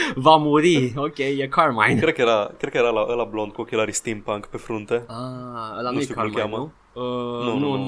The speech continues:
Speaker 2: nu,
Speaker 1: nu.
Speaker 2: are
Speaker 1: Bird, Bird? Bird, parcă.
Speaker 2: Probabil.
Speaker 1: Cred că Bird, sau se pronunță altfel, scrie altfel, nu mai
Speaker 2: Ah.
Speaker 1: știu. Oricum, oricum. Și Gears of War e o serie bună. N-am jucat doi și trei-ul.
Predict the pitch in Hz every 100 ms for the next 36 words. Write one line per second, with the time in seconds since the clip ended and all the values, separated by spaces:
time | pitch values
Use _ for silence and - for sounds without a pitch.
0 | 127 117 123 113 110 104 - 156 135 107
1 | 101 139 165 208 165 - _ - 117 117
2 | 98 101 95 101 95 78 - 120 101 98
3 | 101 _ _ - 123 113 98 87 101 98
4 | - 98 95 110 107 - 98 95 90 _
5 | _ _ - 87 95 - 95 - 104 95
6 | - 107 101 - 165 202 180 135 151 156
7 | 113 123 202 226 196 180 160 131 131 127
8 | 123 139 151 - 208 139 180 190 165 165
9 | 147 143 143 139 135 127 139